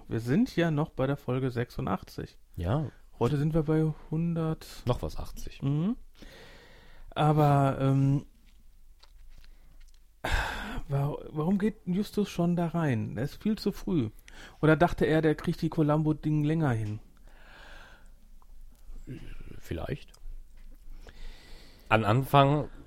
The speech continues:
Speaker 2: sträubt er sich ja auch, als Alpha ihn zwingen will, den Safe zu öffnen. Aber Alpha, was ich wieder gut finde an Alpha, der
Speaker 1: Konsequent.
Speaker 2: macht halt keine halben Sachen. Der sagt,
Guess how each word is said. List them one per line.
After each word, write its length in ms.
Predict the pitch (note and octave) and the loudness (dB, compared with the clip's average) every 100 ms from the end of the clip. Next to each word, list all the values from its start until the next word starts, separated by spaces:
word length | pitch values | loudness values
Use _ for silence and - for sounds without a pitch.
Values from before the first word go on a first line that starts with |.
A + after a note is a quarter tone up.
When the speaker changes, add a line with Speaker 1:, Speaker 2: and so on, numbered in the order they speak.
| - - - - | -20 -20 -20 -14
Speaker 2:
sträubt 340 | - G#2+ C3+ | 2 4 6
er 100 | E3+ | 4
sich 200 | B2 F#2 | 4 2
ja 80 | F#2+ | 2
auch, 340 | F2+ F2+ F2+ | 4 4 2
als 380 | E2 F#2 F2+ - | 2 0 0 -2
Alpha 260 | F#2+ F#2 F2+ | 0 0 0
ihn 220 | F2+ F#2 | 0 -4
zwingen 380 | - F2+ F#2 F2 | -4 -2 -2 0
will, 160 | F2+ | 0
den 280 | F2 D#2+ D#2+ - - - | 0 -4 -6 -10 -18 -14
Safe 300 | - F#2 E2 | -4 -4 -4
zu 140 | - | -6
öffnen. 320 | E2 - A#2 C#3+ | -8 -4 -4 -2
Aber 160 | G2 | 0
Alpha, 420 | F2 F#2+ A#2+ B2 - - - - - G2+ - F#2 D#2+ | 0 2 4 2 -2 -16 -20 -20 -16 -16 -14 -14 -10
was 180 | D#2 F2+ | -6 -4
ich 100 | E2+ | -4
wieder 160 | F2 E2 | -4 -4
gut 240 | E2+ F2+ | -4 -6
finde 540 | - A#2+ D#3 - - - - | -4 -4 -2 -6 -8 -12 -6
an 320 | B2+ C3 - | -2 -2 0
Alpha, 360 | C3 C3 B2+ | 0 2 2
der 60 | B2+ - - - - - - - - | 2 -4 -10 -12 -16 -18 -16 -16 0
Speaker 1:
Konsequent. 160 | B2 A2 | 4 6
Speaker 2:
macht 140 | A2+ | 8
halt 120 | C3 | 6
keine 220 | B2+ B2+ A2 | 8 8 8
halben 240 | A#2 G#2 | 6 4
Sachen. 560 | F2 F2+ C#3+ F3+ F#3+ A#2 | 0 0 0 0 -2 2
Der 120 | B2 | 6
sagt, 220 | B2 - | 6 6